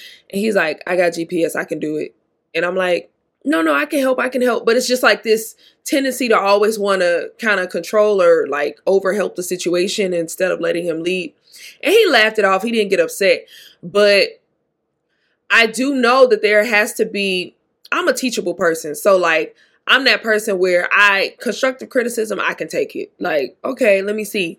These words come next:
what's going on." And I know myself well enough to s-, to know, like, if you say something that I know ain't me, I could be like, "Nah, fam, that ain't me. You, you making stuff up." But also, I, I, but if you say something that I know is me, I'm like, "Mm, yeah, you're right. You're probably right." So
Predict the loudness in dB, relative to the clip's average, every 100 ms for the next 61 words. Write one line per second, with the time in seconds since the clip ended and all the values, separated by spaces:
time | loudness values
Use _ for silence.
0 | -6 -4 -2 0 0 2 4 2 2 0
1 | 0 2 2 2 0 0 -2 -4 -10 -12
2 | -20 _ -20 -18 -2 2 4 4 4 2
3 | -2 2 4 6 4 4 -2 0 0 4
4 | 4 4 2 2 4 2 2 2 2 0
5 | -2 -2 0 0 0 0 -2 0 2 0
6 | -2 -6 -10 -14 -18 -18 -16 -8 -4 -4
7 | -4 -4 0 -2 -2 -12 -20 0 4 4
8 | 4 4 4 4 2 -2 0 2 2 -2
9 | _ _ -6 0 0 0 0 2 2 2
10 | 0 2 2 2 4 2 4 2 2 0
11 | 0 0 2 0 0 -6 -8 -8 -6 -6
12 | -6 -12 -14 -18 _ -14 -14 -12 -12 -8
13 | -10 -10 -14 -16 -14 -14 -10 0 4 6
14 | 6 6